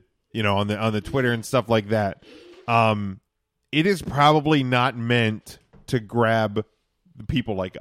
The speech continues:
us. Because we're, we're, we're in. Whether Ronda's here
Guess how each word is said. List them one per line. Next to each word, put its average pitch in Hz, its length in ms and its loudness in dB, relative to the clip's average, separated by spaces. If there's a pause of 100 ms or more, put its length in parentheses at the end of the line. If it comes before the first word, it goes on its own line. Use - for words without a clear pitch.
us. - 260 -20 (1900)
Because 131 600 0 (200)
we're, 143 320 0
we're, 139 480 -2
we're 127 340 -2
in. 120 260 -4 (920)
Whether 160 280 6
Ronda's 139 560 0
here 190 580 2